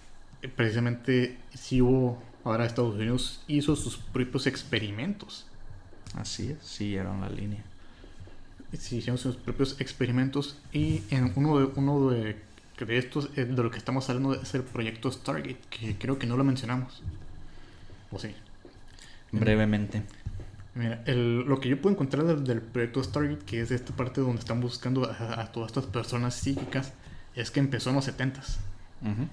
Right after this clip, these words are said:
Speaker 1: Y terminó en la década de los noventas.
Speaker 2: Sí, treinta años, por eso.
Speaker 1: Y a lo, a lo, a lo que voy es que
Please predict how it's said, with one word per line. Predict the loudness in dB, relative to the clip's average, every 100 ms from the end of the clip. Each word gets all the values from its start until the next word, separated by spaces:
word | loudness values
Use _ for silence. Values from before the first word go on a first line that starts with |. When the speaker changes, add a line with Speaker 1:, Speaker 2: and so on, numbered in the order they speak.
| 0
Speaker 1:
Y | 4 6 6 6
terminó | 4 2 2 0 0 0 2 0 -4 -10 -18 -18 -6
en | -2
la | 0
década | 0 0 0 0
de | 0
los | -2
noventas. | 0 0 0 -4 -8 -6 -2
Speaker 2:
Sí, | -2
treinta | 2 2 2 4
años, | 2 2 -2 -6
por | -6 -4
eso. | -4 -8 -12 -16 -20 -18 -18 -4
Speaker 1:
Y | 0 2 2 0
a | 2
lo, | 4 4 2
a | 2
lo, | 2 2 0 -2 -6 -8 -8 2
a | 4
lo | 4
que | 2
voy | 2 4 6
es | 4 4
que | 2 2